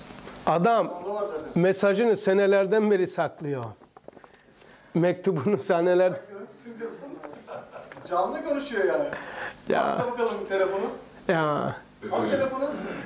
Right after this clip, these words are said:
Speaker 1: Adam
Speaker 2: Otur ya, onunla diyor, "Ben konuşuyorum." diyor.
Speaker 1: Adam sırf sevgilisinin köyünde öten horoza bile mübarek demiş yani. <laughs> Ya haydutlara demiş ki mübarek adam yani oradan çıktığına göre.
Speaker 2: O yüzden telefonu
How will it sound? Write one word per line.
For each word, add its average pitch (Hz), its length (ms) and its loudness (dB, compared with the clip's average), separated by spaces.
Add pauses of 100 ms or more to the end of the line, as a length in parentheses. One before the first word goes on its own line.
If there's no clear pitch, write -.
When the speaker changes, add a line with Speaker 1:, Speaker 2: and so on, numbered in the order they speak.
(160)
Speaker 1:
Adam 190 300 4
Speaker 2:
Otur 320 240 -4
ya, 294 140 4
onunla 269 200 -2
diyor, 269 140 -6
"Ben 269 200 -4
konuşuyorum." 277 460 -4
diyor. 233 140 2 (500)
Speaker 1:
Adam 180 320 4
sırf - 200 0
sevgilisinin 180 720 4
köyünde 185 400 4
öten 175 460 2
horoza 175 520 2
bile 170 180 4
mübarek 151 560 0
demiş 131 280 -4
yani. 117 340 -8
<laughs> - 60 -8 (2000)
Ya 185 160 0
haydutlara 202 580 4
demiş 220 220 2
ki 180 60 4
mübarek 170 500 2
adam 147 320 0
yani 160 240 -10
oradan 147 260 -6
çıktığına 165 440 -2
göre. 156 180 -4 (800)
Speaker 2:
O - 20 -6
yüzden - 260 -2
telefonu 196 600 -2